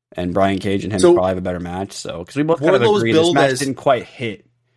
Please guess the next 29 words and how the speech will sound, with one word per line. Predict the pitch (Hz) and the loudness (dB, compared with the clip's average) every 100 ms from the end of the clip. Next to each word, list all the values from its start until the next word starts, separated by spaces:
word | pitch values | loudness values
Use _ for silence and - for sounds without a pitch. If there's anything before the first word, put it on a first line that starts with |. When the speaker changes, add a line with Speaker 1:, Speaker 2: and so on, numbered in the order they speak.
| _ - | _ -6
Speaker 1:
right, | 110 110 | -2 -2
what | 104 | -2
we | 110 | -2
were | 104 | -2
expecting, | 101 - 160 156 | -4 -6 -2 0
Speaker 2:
Yeah, | 127 104 104 - | 0 -2 -6 -8
it | 160 | -6
Speaker 1:
so. | 196 | 0
Speaker 2:
didn't, | 294 262 | 0 0
like, | 208 190 160 - _ _ - | 0 -2 -2 -12 _ _ -12
yeah, | 139 127 110 107 104 101 _ _ _ _ _ _ - | -4 -2 -2 -4 -8 -14 _ _ _ _ _ _ -8
fully | 147 131 | -4 -4
agreed | 117 120 117 | -4 -6 -6
there. | 113 113 | -6 -6
So, | - 160 143 131 _ _ _ _ _ _ _ | 0 0 0 -4 _ _ _ _ _ _ _
yeah, | 117 123 110 117 | -12 -12 -12 -4
all | 120 143 | 0 2
guys | 131 117 | 2 -2
are | 113 | -4
building | 127 120 117 | -4 -4 -6
their | 110 | -8
two | 120 | -10
seventies, | 110 117 113 101 - | -8 -8 -6 -10 -10
so | - 101 101 - | -10 -10 -12 -10
really | 151 131 | -8 -4
cool. | 135 110 - _ - | -4 -6 -8 _ -4
Speaker 1:
Hell | 123 107 98 98 | 0 2 2 2
yeah, | 107 95 | 0 0
bud. | 104 123 | -2 -4